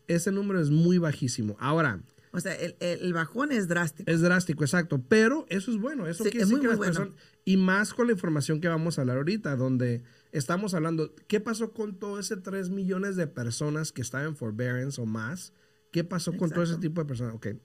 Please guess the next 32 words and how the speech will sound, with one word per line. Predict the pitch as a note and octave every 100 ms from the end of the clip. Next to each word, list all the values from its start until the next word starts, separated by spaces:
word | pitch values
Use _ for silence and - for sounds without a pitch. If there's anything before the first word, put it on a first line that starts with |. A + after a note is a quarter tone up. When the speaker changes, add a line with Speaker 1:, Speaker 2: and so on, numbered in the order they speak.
| _ -
Speaker 1:
aquí | B2 D3+
tenemos | F3 G3 G3
un | F#3+ E3+
poco | F3+ F3+
el | E3
breakdown | D#3 D#3+ F#3 F3
de |
qué | B2+ C3+
es |
lo | D#3
que | D3+
ha | B2+
pasado | D3+ C#3+ D3+ D#3
hasta | D3+ D#3+ E3 E3+
el | D3
treinta | D3+ C#3 B2+
y | B2
uno | D#3+
de | C3+
agosto | A#2 C#3+ C#3+ C3
de |
este | B2 C#3 D3
año. | B2 B2 F3+ - - - - - - -
Y | E3+ F3 F3 - -
veintinueve | D#3 D#3 F3 E3+ F3 F#3 A3 D#4+
por | E4+ F3 D3+
ciento | F3 F3 G3+
de | A#3+
las | F#3+ -
personas | C#3 B2+ E3+ G#3
que | -
estaban | C3+ D3 D#3 F3+ G3